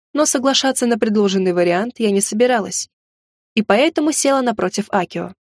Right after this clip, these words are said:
Во-первых, в таком положении мне было прекрасно видно всех троих. Во-вторых, наги находились от меня на некотором расстоянии. И так я чувствовала себя свободнее и уверенней.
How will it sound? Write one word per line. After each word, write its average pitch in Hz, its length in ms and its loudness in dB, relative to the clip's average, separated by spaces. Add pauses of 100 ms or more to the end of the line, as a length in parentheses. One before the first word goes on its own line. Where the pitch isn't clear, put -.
(680)
Во-первых, 302 520 2
в - 60 -18
таком 262 300 -2
положении 247 640 2
мне 240 180 0
было 240 220 2
прекрасно 226 540 -2
видно 190 260 2
всех - 280 -4
троих. 170 480 -4 (380)
Во-вторых, 202 640 0 (340)
наги 294 320 2
находились 262 580 0
от - 180 -4
меня 233 420 0
на 233 100 0
некотором 247 520 0
расстоянии. 185 800 -2 (640)
И 262 80 0
так 359 240 2
я 311 100 2
чувствовала 262 520 2
себя 226 480 0
свободнее 254 640 0
и 247 160 -2
уверенней. 160 640 -4